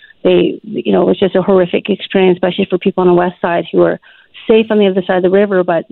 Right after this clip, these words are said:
saw things just be destroyed and not knowing what happened. Um, so I think,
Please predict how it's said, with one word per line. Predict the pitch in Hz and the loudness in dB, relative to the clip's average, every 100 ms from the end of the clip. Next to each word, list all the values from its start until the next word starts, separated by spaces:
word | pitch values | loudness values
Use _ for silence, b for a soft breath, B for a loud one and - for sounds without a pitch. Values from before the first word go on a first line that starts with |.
| 190 | -8
saw | - 180 175 | -6 -4 -6
things | - 190 175 - | -8 -8 -8 -10
just | 180 - | -20 -10
be | 180 | -10
destroyed | 180 - - 185 190 | -8 -10 0 2 2
and | 190 | 0
not | 185 - | -2 -2
knowing | 196 190 180 | -2 -2 -2
what | 175 | -4
happened. | 175 196 202 190 185 - | -4 -6 -4 -4 -4 -6
Um, | 196 196 196 B B B B B B _ - | -4 -2 -4 B B B B B B _ 0
so | 220 220 - | 2 2 0
I | 226 | -6
think, | 214 294 | 0 0